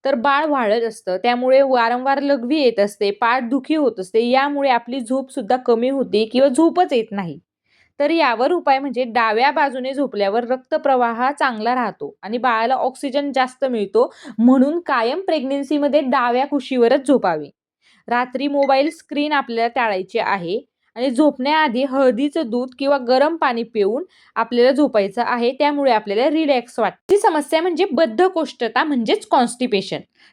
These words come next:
तर हार्मोनल बदलामुळे डायजेशन आपलं स्लो होत असतं आणि त्यामुळे कॉन्स्टिपेशनचा त्रास सुरू होतो.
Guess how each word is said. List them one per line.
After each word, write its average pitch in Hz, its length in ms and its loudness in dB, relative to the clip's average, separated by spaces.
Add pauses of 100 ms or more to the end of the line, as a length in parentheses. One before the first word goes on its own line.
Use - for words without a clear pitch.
तर 330 120 2
हार्मोनल 311 580 0
बदलामुळे 262 560 0
डायजेशन 240 600 -2
आपलं 262 240 -2
स्लो 262 320 0
होत 277 280 2
असतं 190 240 -2
आणि 269 160 -4
त्यामुळे 269 580 0 (280)
कॉन्स्टिपेशनचा 254 800 0
त्रास 269 360 -2
सुरू 220 220 -2
होतो. - 380 -10